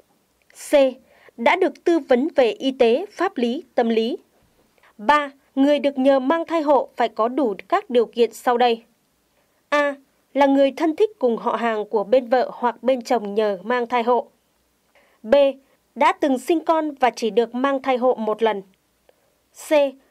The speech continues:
ở độ tuổi phù hợp và có xác nhận của tổ chức y tế có thẩm quyền về khả năng mang thai hộ. D, yêu cầu người phụ nữ mang thai hộ có chồng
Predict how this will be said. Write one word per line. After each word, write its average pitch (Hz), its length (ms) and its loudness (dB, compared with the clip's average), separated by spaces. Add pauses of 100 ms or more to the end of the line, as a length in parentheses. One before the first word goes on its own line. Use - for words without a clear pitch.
(220)
ở 269 140 4
độ 262 140 -2
tuổi 254 280 0
phù 262 220 0
hợp 233 200 0 (100)
và 233 140 0
có 233 220 -4
xác 440 280 -4
nhận 285 240 0
của 226 100 -2
tổ 214 180 -4
chức 403 300 -6
y 269 120 -4
tế 233 260 0
có 226 200 -2
thẩm 269 240 -4
quyền 208 380 -4
về 214 120 -4
khả 214 200 -6
năng 240 340 -4
mang 240 200 -2
thai 226 140 -4
hộ. 220 240 -2 (1000)
D, 220 160 0 (600)
yêu 339 140 2
cầu 269 220 2
người 247 180 4
phụ 247 180 0
nữ 269 360 2
mang 302 200 0
thai 277 160 0
hộ 240 220 0
có 240 240 -2
chồng 240 260 0